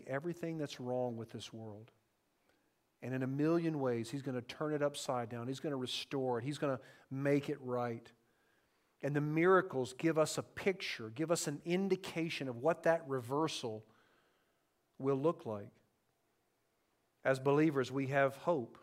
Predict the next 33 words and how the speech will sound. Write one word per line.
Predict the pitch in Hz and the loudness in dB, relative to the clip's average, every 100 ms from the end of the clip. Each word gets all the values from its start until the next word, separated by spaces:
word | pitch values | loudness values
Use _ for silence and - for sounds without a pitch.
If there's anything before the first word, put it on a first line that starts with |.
| _ _ _ _ _ - | _ _ _ _ _ -8
If | 135 | 0
you're | 160 | 4
in | 165 | 4
physical | 156 170 156 151 147 | 6 4 4 2 0
pain, | 160 139 120 | 2 0 0
you, | 127 139 | 0 -2
you | 160 156 | -2 -4
have | 139 139 | 0 0
real | 139 156 175 | 2 6 6
hope | 151 175 170 170 | 8 6 6 2
this | 117 - | -8 -6
morning. | 123 117 | -6 -6
If | 123 | -2
you're | 165 170 | 2 4
in | 160 | 4
a, | 151 - - - | 0 -12 -20 -2
a | 147 | 0
broken | 117 151 180 175 170 | 8 12 12 12 4
relationship, | 156 151 165 147 131 131 | 8 8 6 0 -2 -2
a | |
difficult | 127 151 180 - 160 | 0 0 0 0 0
marriage, | 147 143 147 131 | 2 4 4 4
you | 143 | 2
have | 143 | -2
real | 131 147 175 185 | 0 2 6 6
hope. | 156 170 135 - - - | 6 6 4 -2 -20 -6
If | - 147 | -2 2
you | 185 | 4
are | 170 | 4
suffering | - - 196 196 165 | 6 10 10 10 2
for | 147 180 | 2 0
any | - 208 220 | 2 4 6
reason, | 190 180 180 - 117 | 6 4 2 -2 -8